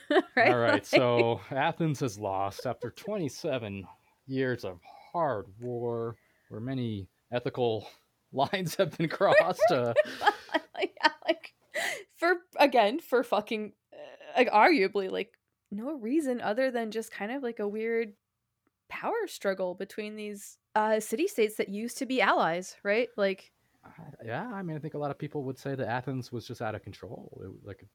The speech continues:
Speaker 1: Yeah. The leadership contributed, I think, a lot to this,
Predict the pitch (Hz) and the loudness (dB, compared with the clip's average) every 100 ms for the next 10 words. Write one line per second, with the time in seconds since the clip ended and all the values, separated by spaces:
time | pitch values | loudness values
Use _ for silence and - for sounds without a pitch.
0 | _ 202 190 185 185 - _ _ _ _ | _ -4 -2 -2 -6 -14 _ _ _ _
1 | _ _ _ _ _ 240 220 226 247 247 | _ _ _ _ _ 0 2 2 2 2
2 | 220 220 - - _ _ _ _ - 202 | 0 -2 -8 -20 _ _ _ _ -8 -8
3 | 190 208 202 202 190 - 180 - 196 196 | -4 -4 -2 -2 -4 -6 -10 -6 -8 -8
4 | - 220 403 494 - 165 160 - - | -8 -6 -6 -6 -6 -4 -6 -8 -16